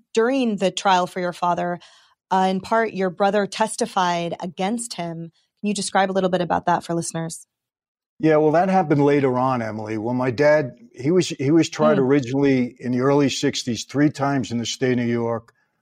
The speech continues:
Speaker 2: uh, twice for grand larceny, once for homicide.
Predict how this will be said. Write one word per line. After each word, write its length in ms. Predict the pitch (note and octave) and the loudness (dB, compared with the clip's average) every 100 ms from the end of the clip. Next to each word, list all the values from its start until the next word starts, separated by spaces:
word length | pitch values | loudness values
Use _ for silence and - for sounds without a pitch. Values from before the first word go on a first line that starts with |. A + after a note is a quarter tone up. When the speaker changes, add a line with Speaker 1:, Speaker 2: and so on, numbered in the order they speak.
| _ A#2+ | _ -6
Speaker 2:
uh, 160 | A#2+ | -6
twice 340 | - C#3 D3+ C#3+ | -2 2 2 0
for 140 | C#3 | -2
grand 260 | C3 C3+ C3+ | 0 0 2
larceny, 420 | C3+ C3 C3+ B2 | 2 2 -2 -2
once 220 | B2+ C3+ | -2 -4
for 160 | - A#2 | -4 -2
homicide. 720 | C3 C3 A#2+ - - - | -2 -2 -4 -8 -10 -12